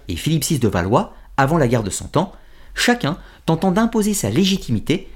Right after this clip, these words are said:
et notamment via le fait de ses aptitudes de thaumaturgie. Cela n'empêchera pas pour autant la guerre. Alors, les rois thaumaturges,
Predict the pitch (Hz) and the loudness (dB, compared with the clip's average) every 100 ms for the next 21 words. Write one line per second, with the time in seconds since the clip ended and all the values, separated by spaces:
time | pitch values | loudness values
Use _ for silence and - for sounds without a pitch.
0 | - 185 208 262 135 120 190 - - 110 | 2 4 4 2 2 0 -2 -6 -4 2
1 | 233 196 127 185 147 - 104 175 - 104 | 4 4 2 0 0 -2 0 0 -2 -2
2 | 180 104 - 143 143 104 90 - - - | -2 2 2 2 2 -2 -4 -10 -14 -16
3 | - - - 98 123 107 101 - 95 - | -16 -12 -2 2 2 0 -2 -4 -6 2
4 | 202 202 107 160 151 90 85 98 - - | 2 2 -2 2 0 0 -4 -8 -16 -14
5 | - - - - - - - - - - | -12 -12 -14 -14 -14 -14 -14 -16 -20 -20
6 | _ _ _ _ _ _ _ 175 185 147 | _ _ _ _ _ _ _ 6 6 6
7 | - - 113 117 170 170 143 127 135 98 | 0 0 2 4 4 6 4 4 2 0